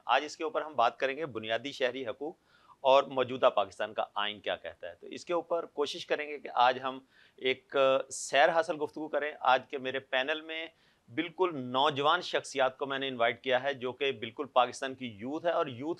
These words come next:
किस तरह से देखती है दस्तूर को और पाकिस्तान की बुनियादी शहरी हकूक को। तो मैं वेलकम करूँगा अपने आज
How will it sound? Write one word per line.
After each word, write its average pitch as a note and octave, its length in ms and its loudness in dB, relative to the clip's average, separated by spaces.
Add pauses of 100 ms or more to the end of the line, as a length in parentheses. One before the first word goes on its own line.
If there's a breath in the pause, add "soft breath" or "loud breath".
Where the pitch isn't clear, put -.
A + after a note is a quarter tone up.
(100)
किस - 180 -8
तरह G#3 140 2
से G#3 140 -4
देखती C3+ 300 -4
है C#3 80 -2
दस्तूर B2 420 -6
को C#3+ 100 -4
और B2+ 160 2
पाकिस्तान A2+ 420 0
की A#2+ 80 -6
बुनियादी G#2+ 400 -4
शहरी G#2 300 -6
हकूक F#2 400 -16
को। F#2+ 120 -18 (480 soft breath)
तो C3+ 80 -4
मैं C#3+ 480 4
वेलकम B2 340 2
करूँगा D3 320 0
अपने C3 500 -4
आज B2 200 6